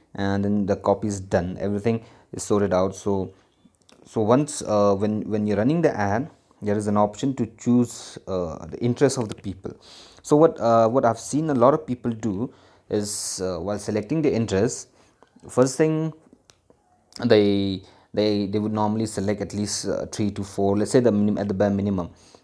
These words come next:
three to four interests, and then, uh, let that, uh, ad run. Okay, and then, so what, what, what I, what, the, what's the mistake here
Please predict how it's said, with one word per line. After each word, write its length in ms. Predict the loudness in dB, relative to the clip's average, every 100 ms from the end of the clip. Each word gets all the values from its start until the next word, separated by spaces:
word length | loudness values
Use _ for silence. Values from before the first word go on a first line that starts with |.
| _ -6
three 160 | -4
to 100 | -4
four 220 | 2 2 2
interests, 540 | -4 -4 -4 -4 -8
and 340 | -6 -4 0
then, 260 | 0 0 0
uh, 240 | -2 -2 -6 _ _
let 240 | 0 0 4
that, 240 | 4 4
uh, 220 | 0 0 -2 -12 -20 _ -6
ad 300 | -6 -6 -4
run. 340 | -4 -4 -10 -14 _ _
Okay, 360 | -14 -10 -8 -6
and 180 | -4 -4
then, 160 | -6 -10 -20 _ _
so 360 | 4 4 4
what, 360 | 0 0 0 2
what, 240 | -2 -2
what 140 | -2 2
I, 160 | 2
what, 360 | 2 0 -2 -4
the, 120 | 0
what's 160 | 0 0
the 80 |
mistake 460 | -4 -4 -2 -2 -2
here 340 | -4 -4 -4